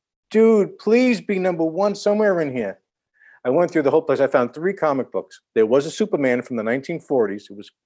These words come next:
it was all raggedy. It was, I was like, "Oh, man." But this is how people find these things that we were just referring to. Sometimes there's the guy, he finds the Superman number one that's worth a million and a half, two million dollars.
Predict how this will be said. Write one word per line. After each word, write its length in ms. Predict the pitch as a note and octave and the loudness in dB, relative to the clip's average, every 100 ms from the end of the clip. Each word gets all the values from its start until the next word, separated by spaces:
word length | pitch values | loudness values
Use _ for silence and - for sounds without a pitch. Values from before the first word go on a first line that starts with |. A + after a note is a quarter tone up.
| _ _ _ - | _ _ _ -12
it 100 | A#2+ | -10
was 200 | A#2 G#2+ | -10 -4
all 280 | B2 A#2+ A2 | -2 0 0
raggedy. 560 | A#2 A2+ G2+ G2 G2 - | 2 2 0 -8 -12 -14
It 80 | G2 | -14
was, 320 | G2+ G2+ - _ _ _ _ | -14 -16 -20 _ _ _ _
I 80 | G#2+ | -12
was 120 | G#2 | -4
like, 180 | G#2 G2+ | -4 -2
"Oh, 140 | A#2 A2+ | -2 -2
man." 420 | A#2 A2 F#2+ - - | -2 -2 -4 -10 -6
But 100 | A#2+ | -4
this 160 | - | -4
is 80 | C3+ | -4
how 200 | A#2+ A#2+ | 0 0
people 360 | A#2 - B2+ A2+ | 0 -8 -6 -8
find 420 | - C3+ C#3+ C3+ | -4 0 2 0
these 120 | G#2+ | -2
things 220 | - A2+ A2 | -4 -4 -2
that 140 | G#2+ _ _ _ - | -4 _ _ _ -16
we 200 | A2+ G#2+ | -12 -8
were 120 | A2 | -8
just 180 | G2+ G2 | -8 -10
referring 380 | A#2 - B2 A2+ | -6 0 0 0
to. 140 | G2+ F#2+ | -6 -6
Sometimes 640 | A2 A2 B2+ A#2 A#2+ - _ _ _ _ | -8 -4 -2 -2 -4 -12 _ _ _ _
there's 160 | A2 A2 | -12 -8
the 80 | B2 | -2
guy, 280 | A2+ C3 C3 | 2 4 4
he 100 | A2 | 0
finds 340 | - A2 A#2 | -2 -4 -4
the 120 | B2 | -6
Superman 500 | A2 - B2+ C3 C3 C3+ | -8 -8 -8 -2 -2 0
number 180 | C#3 C#3 | 0 2
one 300 | C#3+ D#3 C#3 | 2 2 0
that's 180 | - A2 | -4 -2
worth 180 | A#2+ - | -2 -2
a 40 | |
million 280 | A#2+ A#2+ C3+ | -4 -2 -2
and 120 | C#3 C#3 | -2 -2
a 60 | |
half, 380 | D3 D3 C#3 C#3 | 0 2 0 -2
two 140 | - B2+ | -8 -6
million 300 | C3+ C#3 C#3 | -4 -4 0
dollars. 500 | D3+ C#3+ A#2 A2 | 2 2 0 -4